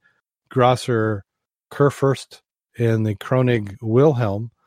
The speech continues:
another German warship, were preparing for an annual summer training exercise off the coast of Kent.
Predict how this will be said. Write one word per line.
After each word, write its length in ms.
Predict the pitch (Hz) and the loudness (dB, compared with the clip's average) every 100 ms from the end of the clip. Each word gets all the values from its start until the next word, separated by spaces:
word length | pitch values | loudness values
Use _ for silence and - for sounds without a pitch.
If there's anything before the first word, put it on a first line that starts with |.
| _ _ _ | _ _ _
another 260 | 117 131 147 | -2 4 4
German 380 | 113 113 104 101 | 2 -2 -2 -4
warship, 500 | 104 101 - 113 - | -4 -4 -4 -6 -4
were 160 | 107 | -6
preparing 440 | 92 104 - 123 120 | -6 -6 -2 0 0
for 140 | - | -2
an 60 | 110 | -2
annual 280 | 117 123 113 | 0 0 -2
summer 280 | - 120 | -2 -2
training 380 | 101 - 139 139 | -2 -2 0 0
exercise 720 | 107 - - - 104 104 - - _ _ _ - | -2 -6 -16 -14 -10 -10 -12 -20 _ _ _ -2
off 200 | 143 - | 0 0
the 80 | 117 | -4
coast 340 | - 110 - | -4 -4 -6
of 80 | - | -8
Kent. 340 | - 151 113 | 0 0 0